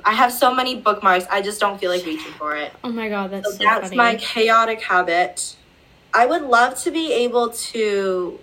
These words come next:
Speaker 1: annotate, like, Clumsy Words, Kathleen.
Speaker 2: Oh,
Speaker 1: She
Speaker 2: yeah.
Speaker 1: has, like, really, really cool annotating styles and methods. And I really wish I was that person. But again, I'm lazy and I just get sucked into the book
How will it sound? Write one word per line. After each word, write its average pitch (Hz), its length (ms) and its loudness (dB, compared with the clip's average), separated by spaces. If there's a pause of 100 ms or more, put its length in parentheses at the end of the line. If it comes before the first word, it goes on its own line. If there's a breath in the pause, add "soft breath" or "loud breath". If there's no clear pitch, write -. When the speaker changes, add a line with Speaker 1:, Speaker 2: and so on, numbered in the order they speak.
Speaker 1:
annotate, 247 680 -2 (400 loud breath)
like, 220 420 0
Clumsy 311 560 0
Words, 214 480 0
Kathleen. 202 680 -2 (440 loud breath)
Speaker 2:
Oh, 208 120 0
Speaker 1:
She 190 80 0
Speaker 2:
yeah. 185 120 2
Speaker 1:
has, 247 300 2
like, 208 220 -4 (180)
really, 240 380 -6
really 226 500 -6
cool 196 560 2
annotating 175 1000 -6 (100)
styles 190 560 2
and 165 140 -6
methods. 185 680 -2 (520 loud breath)
And 185 400 2
I 196 160 2
really 202 440 -2
wish 190 240 0
I 185 100 2
was 175 160 0
that 160 200 0
person. 220 480 -2
But 214 140 0
again, 180 260 0
I'm 165 160 -2
lazy 160 580 -2
and 175 140 -6
I 160 120 -4
just 175 200 -6
get - 140 -8
sucked 185 320 0
into 180 200 -2
the 160 100 -2
book 160 440 0